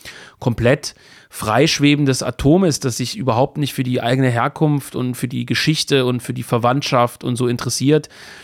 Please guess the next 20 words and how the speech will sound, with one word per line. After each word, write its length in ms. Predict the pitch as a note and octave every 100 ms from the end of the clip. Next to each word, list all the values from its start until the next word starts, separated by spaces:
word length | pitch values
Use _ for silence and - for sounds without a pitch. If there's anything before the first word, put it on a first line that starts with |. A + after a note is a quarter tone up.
| - _ _ _
dann 160 | - A#2
ist 180 | C3 -
man 140 | C#3+
eine 100 | C3
ziemlich 360 | A#2+ - D3+ C#3+
verlorene 440 | C3 B2+ C3+ D3
Seele. 460 | B2 C3 E3+ A#2 C#3 _ _ _ -
Ah, 160 | -
das 120 | A#2+ -
klingt 200 | B2+ B2+
jetzt 160 | C3
vielleicht 380 | - A#2 A#2+ -
ein 60 | A#2+
bisschen, 460 | A#2+ C3+ A#2+ A2+ -
ja, 140 | -
fast 300 | - B2 -
schon 140 | - A#2+
esoterisch 680 | A#2 A#2 - D3 G#3+ F3+ D3
meinetwegen, 560 | C#3 C3+ C3 C#3 C#3
aber, 280 | B2 A#2+